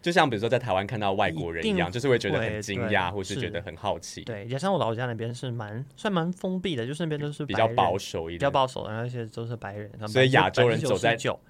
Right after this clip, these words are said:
Speaker 1: 亚洲人走在那个路上就会被大家议论纷纷，说：“哎，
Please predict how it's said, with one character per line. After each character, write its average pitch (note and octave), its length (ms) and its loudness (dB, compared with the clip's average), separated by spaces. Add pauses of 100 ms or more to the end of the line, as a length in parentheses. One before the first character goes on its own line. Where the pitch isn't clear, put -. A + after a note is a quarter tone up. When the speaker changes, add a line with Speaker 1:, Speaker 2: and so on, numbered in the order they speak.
(340)
Speaker 1:
亚 G2 160 6
洲 A#2+ 160 2
人 C3+ 100 2
走 C3 80 -6
在 G2 100 2
那 G#2+ 100 -2
个 G2+ 80 0
路 G#2 100 -2
上 G#2 160 -4
就 G#2 100 -2
会 G#2 140 -4
被 G2+ 100 0
大 F2+ 240 0
家 - 80 -10
议 F#2+ 120 -10
论 F2+ 180 -6
纷 E2+ 160 -12
纷， F2 80 -12
说 - 160 -16
：“哎， C#3+ 60 -14